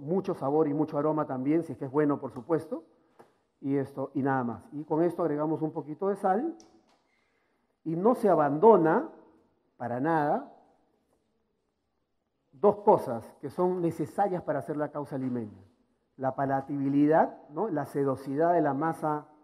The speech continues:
en la boca, y esa mezcla potente entre el, entre el limón y la sal. Esta causa la hemos llevado a muchísimas partes, es una de mis favoritas,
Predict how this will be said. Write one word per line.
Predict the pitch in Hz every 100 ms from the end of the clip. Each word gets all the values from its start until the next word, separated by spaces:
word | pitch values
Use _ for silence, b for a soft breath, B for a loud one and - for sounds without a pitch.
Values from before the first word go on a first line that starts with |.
| _ -
en | 135 127
la | 123
boca, | 170 165 254 - - _ _ _ _ _ _ _ _ -
y | 196 247 240 -
esa | 156 170
mezcla | 156 185 190 - 185 202 202 - _
potente | 147 143 196 208 233 240
entre | 170 147 139
el, | 135 135 -
entre | 135 117 131 135
el | 127
limón | 131 156 165 220
y | 220
la | 143
sal. | 131 131 104 - _ _ _ _ _ _ _ _
Esta | 196 233
causa | 214 226 226
la | 190
hemos | 214 208
llevado | 185 190 208 208
a | 165
muchísimas | 175 196 202 - 269 262 254 202
partes, | - 185 151 147 135
es | 190 226
una | 226
de | 202
mis | 185 143
favoritas, | 135 139 165 165